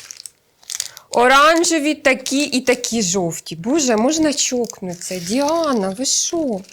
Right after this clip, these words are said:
Отакі ось кісточки біленькі. Ну, вони розпушаться, вони в тубах. Ось такі. Різнокольорові, такі в стилі бохо.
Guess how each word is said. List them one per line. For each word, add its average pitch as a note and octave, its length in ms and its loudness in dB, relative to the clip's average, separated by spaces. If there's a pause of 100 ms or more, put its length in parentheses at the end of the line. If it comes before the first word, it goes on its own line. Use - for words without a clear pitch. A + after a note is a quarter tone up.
(640)
Отакі D4 360 0
ось F4+ 220 0
кісточки - 680 -4
біленькі. F#3 840 -2 (680)
Ну, F#4 80 0
вони D#4+ 180 4
розпушаться, F4+ 680 0
вони B3+ 220 2
в C#4+ 100 -10
тубах. E3+ 680 -4 (760)
Ось A3+ 140 -4
такі. A#3+ 800 -2 (800)
Різнокольорові, D#4 1120 2
такі G#3 220 -6
в A3 40 -2
стилі C4 320 0
бохо. G3+ 640 -2